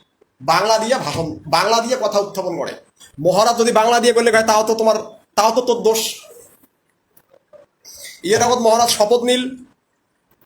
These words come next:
শপথ নিল, সেটি কোনো কিছু কিছু লোক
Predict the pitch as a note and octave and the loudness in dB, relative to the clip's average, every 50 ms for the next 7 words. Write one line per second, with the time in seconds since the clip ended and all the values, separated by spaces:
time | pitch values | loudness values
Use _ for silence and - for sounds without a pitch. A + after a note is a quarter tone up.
0 | - - _ _ _ _ _ _ - - - F#3+ F#3+ B3 B3+ A3 A#3 A#3 A#3 A#3 | -20 -20 _ _ _ _ _ _ -4 -2 0 2 2 2 0 2 0 0 0 -2
1 | A#3 - - - _ _ _ _ _ _ - - - C3 - - G3+ A3+ B3+ B3+ | -4 -10 -14 -20 _ _ _ _ _ _ -20 -20 -12 -6 -4 -2 0 0 2 2
2 | C4 C4+ B3+ B3+ A#3 - A#3+ A#3+ A#3 F#3+ A#3+ A#3 A#3 A#3+ A#3+ - - | 2 2 0 0 -2 -4 -6 -6 -6 -4 -2 -2 -2 -2 -4 -8 -14